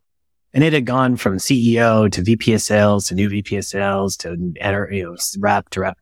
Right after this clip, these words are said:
et cetera. And I finally got my hands on it, like, Feb of twenty twenty, eh, tw-, twenty eleven. And the only reason I got my hands on it is because I closed Microsoft. And so because I closed, and, and Goo-, I think I closed both Microsoft and Google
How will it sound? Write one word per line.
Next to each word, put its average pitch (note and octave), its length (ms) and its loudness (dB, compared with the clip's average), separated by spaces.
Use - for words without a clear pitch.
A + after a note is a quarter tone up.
et A2+ 100 0
cetera. G#2 240 2
And G2+ 80 2
I G#2+ 40 4
finally B2+ 340 0
got G#2 180 0
my G2 120 -2
hands - 280 -8
on F2+ 140 -8
it, - 180 -10
like, - 200 -20
Feb F2+ 280 -10
of E2+ 140 -18
twenty E2 480 -12
twenty, - 220 -18
eh, A2 140 4
tw-, A2 320 2
twenty F2+ 200 -10
eleven. - 300 -18
And B2+ 260 2
the B2 140 2
only G3+ 220 6
reason C3+ 260 0
I A2+ 40 -2
got A2+ 140 2
my G#2+ 60 0
hands B2+ 260 0
on F2 140 -8
it F#2+ 60 -8
is F#2+ 100 -10
because F#2+ 280 -6
I F#2 80 -4
closed F#2 300 -8
Microsoft. - 600 -4
And G2 160 -4
so G2 140 -8
because B2+ 220 2
I B2 60 2
closed, B2 200 0
and, D3 260 0
and D#3+ 240 0
Goo-, C3+ 160 -2
I C#3 80 -2
think F3+ 160 -4
I C#3+ 80 -6
closed B2 320 0
both C#3 260 4
Microsoft G#2+ 520 -2
and F3+ 80 -12
Google F2+ 360 -12